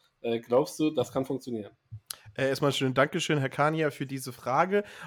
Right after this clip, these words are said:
Speaker 2: Und natürlich <laughs> ist es eine gute Frage und es ist eine Frage, die man stellen muss. Und ich möchte dazu nur sagen, äh, ich gehe davon aus, dass Bonn,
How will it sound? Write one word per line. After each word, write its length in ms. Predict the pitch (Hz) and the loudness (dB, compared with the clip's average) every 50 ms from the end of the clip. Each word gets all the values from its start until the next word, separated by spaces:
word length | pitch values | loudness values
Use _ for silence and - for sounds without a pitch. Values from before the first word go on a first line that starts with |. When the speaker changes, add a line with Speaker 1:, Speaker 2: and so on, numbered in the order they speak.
| - - | -6 0
Speaker 2:
Und 340 | 143 143 143 143 135 - - | 4 6 6 6 4 2 0
natürlich 380 | 135 147 147 - - 220 151 - | 0 0 0 2 2 2 2 2
<laughs> 200 | - - - 165 | 0 -4 -2 0
ist 100 | 147 190 | 0 2
es 160 | 170 160 - | 4 6 6
eine 80 | 185 | 6
gute 300 | 175 170 240 262 247 151 | 8 8 8 6 6 4
Frage 340 | 139 - 139 139 139 143 143 | 0 4 6 8 8 8 8
und 100 | 156 139 | 6 4
es 140 | 143 151 - | 4 4 4
ist 20 | |
eine 80 | 180 160 | 2 2
Frage, 320 | - 180 170 180 175 170 | 4 8 10 10 10 8
die 120 | 175 160 147 | 6 0 0
man 160 | 151 156 156 | 0 -2 -2
stellen 400 | - - - - 196 202 170 135 | -4 -6 -4 -4 -4 -4 -4 -6
muss. 320 | 139 123 - 185 - - - - - - - 202 - | -6 -6 -6 -6 -6 -8 -8 0 4 4 4 4 4
Und 240 | - 135 147 160 165 | 2 2 4 4 2
ich 120 | 160 - | -2 0
möchte 240 | 170 185 196 - 233 | 0 0 0 -2 -2
dazu 220 | - 190 - 170 151 | -2 0 2 4 4
nur 140 | 151 143 | 4 4
sagen, 380 | 131 123 143 151 175 170 170 160 - - - 185 - _ | 4 6 6 6 6 6 2 -2 -4 -8 -10 -12 -2 _
äh, 260 | - 131 131 131 135 127 | 6 8 10 10 8 6
ich 120 | 117 - | 4 -2
gehe 140 | - 143 147 | 2 6 8
davon 280 | 151 139 - - 131 123 | 8 8 6 4 0 2
aus, 300 | 87 117 131 143 - - | 4 4 4 2 2 -2
dass 160 | 123 120 - | -4 -6 -6
Bonn, 480 | - - 117 113 123 127 127 123 127 | -4 -2 -2 0 0 -2 -4 -6 -8